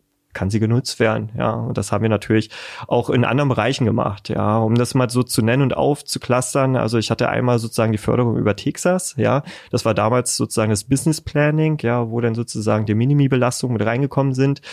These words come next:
Das heißt, es sind ja auch Art Förderungen, ja, die zwar nicht als Cash ausgeschüttet werden, aber personell so mit reingehen. Dann hatten wir sozusagen den Ego-Gründungstransfer als, sag ich jetzt mal, Vorgründungsprojekt, ja. Äh, daraus sind wir als Spin-off hervorgegangen.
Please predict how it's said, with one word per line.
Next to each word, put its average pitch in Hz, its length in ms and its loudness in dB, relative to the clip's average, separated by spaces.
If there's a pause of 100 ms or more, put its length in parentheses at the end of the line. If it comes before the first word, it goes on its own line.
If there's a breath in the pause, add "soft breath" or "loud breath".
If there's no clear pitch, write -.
(120 loud breath)
Das - 140 -2
heißt, 110 180 2
es 110 80 -2
sind 117 160 2
ja 117 60 2
auch 117 160 -2
Art 117 260 -2
Förderungen, 135 640 2
ja, 113 220 2
die - 100 0
zwar - 220 -2
nicht 107 160 -2
als - 140 -4
Cash - 200 -2
ausgeschüttet 127 540 -4
werden, 120 240 2
aber 110 180 0
personell 110 520 2
so 120 160 -2
mit 113 140 -4
reingehen. 151 460 2 (560 loud breath)
Dann 117 240 2
hatten 123 240 0
wir 117 120 4
sozusagen 110 580 0
den 110 120 2
Ego-Gründungstransfer 160 1160 0
als, 110 280 0
sag 101 100 0
ich - 20 0
jetzt 104 120 -4
mal, 107 140 0
Vorgründungsprojekt, 156 1300 0
ja. 113 720 0
Äh, 117 180 -4
daraus 127 560 -2
sind 123 160 -2
wir 123 80 2
als - 140 -2
Spin-off - 460 -4
hervorgegangen. 170 880 0